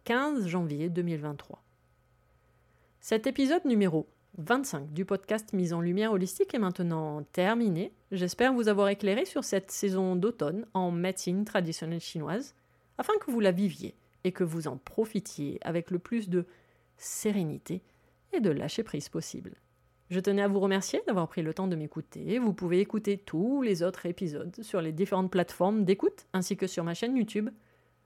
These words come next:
Retrouvez-moi sur Instagram également où je partage mon expertise au quotidien. Et toutes mes prestations, coaching, initiation Reiki ou même les soins audio quantiques sont sur mon site internet w w w les clés de l'âme point f r, clé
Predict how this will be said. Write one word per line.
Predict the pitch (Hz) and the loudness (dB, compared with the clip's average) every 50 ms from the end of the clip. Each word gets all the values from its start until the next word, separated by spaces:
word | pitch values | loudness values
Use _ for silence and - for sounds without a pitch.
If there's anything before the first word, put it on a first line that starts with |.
| _ _ | _ _
Retrouvez-moi | - 349 - - 254 247 220 214 226 220 | -4 -4 0 4 4 6 6 6 4 4
sur | 220 220 | 4 4
Instagram | 208 208 208 214 190 160 156 190 | 2 4 4 2 2 2 2 2
également | 233 220 175 156 165 202 247 | 2 2 2 2 2 2 2
où | 254 | 2
je | 185 180 | 2 0
partage | - 185 170 - 190 190 180 | 0 -2 -2 0 0 0 0
mon | 175 165 160 160 170 | 0 -4 -4 -2 -2
expertise | 190 196 - - 202 185 - - 180 160 | -4 -4 -2 -2 -2 -2 -2 -4 -2 -2
au | 160 151 | -2 -4
quotidien. | - 160 - - 165 139 139 - - _ _ _ _ _ _ _ _ _ _ _ _ _ _ _ | -4 -6 -6 -6 -10 -10 -10 -12 -14 _ _ _ _ _ _ _ _ _ _ _ _ _ _ _
Et | - 160 160 | -6 -6 -6
toutes | - - - 302 330 - | -6 -2 -2 -2 0 2
mes | 247 220 190 | 2 2 2
prestations, | - - 247 240 - 220 220 - - 165 180 180 | 2 0 0 2 0 -2 -2 -2 -4 -4 -2 -2
coaching, | - 190 185 - 196 202 220 | -2 -2 -2 0 -2 0 0
initiation | 233 226 220 214 196 175 - 196 185 | 0 0 0 -2 -2 -2 -2 -2 -2
Reiki | 175 160 151 - - 185 196 208 | -2 -2 -4 -4 -4 -2 0 0
ou | 190 165 | 0 0
même | 160 165 175 180 | -2 -2 -2 -2
les | 175 147 139 | -2 -2 -4
soins | 127 - - - 175 190 220 | -8 -10 -10 -4 -2 -2 0
audio | 233 220 180 156 180 | 2 0 0 0 -2
quantiques | 175 - 151 131 - - 190 - | -4 -6 -8 -8 -6 -6 -8 -8
sont | - - 180 160 165 | -6 -6 -6 -6 -6
sur | 165 - - - 143 139 | -6 -8 -6 -6 -6 -6
mon | 151 143 143 143 | -6 -10 -10 -10
site | - - - 269 277 277 | -8 -6 -4 -4 -2 -2
internet | 240 - 151 139 139 147 175 190 - - _ _ _ _ _ _ _ _ - - - | -2 -4 -4 -6 -6 -6 -8 -8 -10 -16 _ _ _ _ _ _ _ _ -10 -2 0
w | 220 233 | 2 2
w | 240 233 170 160 143 | 4 2 2 0 0
w | 139 160 190 | 0 0 0
les | 190 160 147 | 0 -2 -2
clés | - - 226 240 | -4 -4 -2 -2
de | 220 170 156 | 0 0 -2
l'âme | 147 147 160 170 | -2 -2 -4 -4
point | - - 233 170 135 | -4 -2 -2 -2 -4
f | - - | -6 -8
r, | 147 151 156 - | -10 -10 -10 -12
clé | - - - 165 147 - | -12 -4 -2 -2 -2 -4